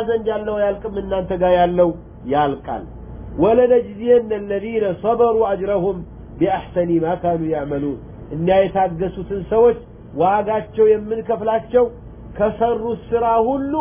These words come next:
በጥሩ ሂሳብ ነው። አየህ፣ የአላህ ሂሳብ ሰዎች ለምሳሌ ቡለኬት ጠፍጣፊ ነው እንበል። በቡለኬቱ ማማርና አለማማር ሂሳብ የሚከፈል ቢሆን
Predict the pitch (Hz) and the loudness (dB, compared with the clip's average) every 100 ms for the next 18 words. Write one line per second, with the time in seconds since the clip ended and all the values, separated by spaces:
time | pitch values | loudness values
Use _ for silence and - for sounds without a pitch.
0 | 294 - - - - 220 247 269 269 294 | -4 -8 -18 -14 2 4 4 2 0 2
1 | 285 214 214 180 156 139 113 - - - | 0 -2 -4 -4 -4 -6 -10 -14 -16 -16
2 | - - - - - - - - 170 208 | -14 -14 -14 -12 -12 -12 -8 -2 2 4
3 | 202 202 208 214 196 202 214 220 - - | 4 4 2 0 -2 -4 -6 -6 -10 -18
4 | - - - - - - - - - - | -18 -16 -14 -14 -14 -14 -14 -14 -14 -12
5 | - - - - - - - - - - | -12 -12 -12 -12 -12 -12 -12 -12 -12 -12
6 | - - 214 226 233 - - - - 170 | -12 0 4 4 2 -6 -20 -20 -6 -2
7 | 208 214 208 208 170 202 185 202 185 - | 0 0 0 0 0 0 0 0 -2 -2
8 | - - - - - - 190 - 175 156 | -16 -18 -18 -16 -6 -2 0 2 0 2
9 | 165 170 165 - - - - - - - | 4 4 4 0 -4 -8 -18 -18 -18 -18
10 | - - - 156 175 190 196 - 208 202 | -16 -14 0 4 4 4 -4 -2 -4 -4
11 | 185 180 196 196 196 196 196 190 180 185 | -2 0 2 0 0 -2 0 0 0 0
12 | 185 185 196 190 - - - - 165 190 | -2 -2 -4 -6 -10 -16 -12 -8 -2 0
13 | 185 180 175 - 170 185 175 175 156 | 0 -2 -2 -2 0 0 2 2 0